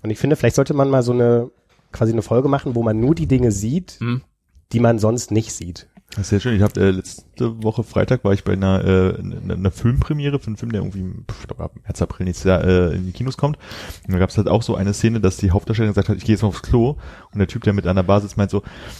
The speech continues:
Speaker 3: "Das sind so Sachen, die sieht man im Film nie. Da geht niemand
Speaker 1: Ah.
Speaker 3: aufs Klo, außer vielleicht mal Nebendarsteller."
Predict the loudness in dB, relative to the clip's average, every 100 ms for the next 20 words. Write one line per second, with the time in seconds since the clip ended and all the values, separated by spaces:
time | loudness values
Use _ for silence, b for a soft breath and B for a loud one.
0 | B -14 -6 -6 -4 -2 -2 -4 -6 -4
1 | -4 -6 -6 -6 -6 -6 -6 -4 -6 -4
2 | 2 4 4 0 -2 -6 -4 -4 -2 0
3 | 2 2 -2 -2 -2 -2 -2 -2 -2 -2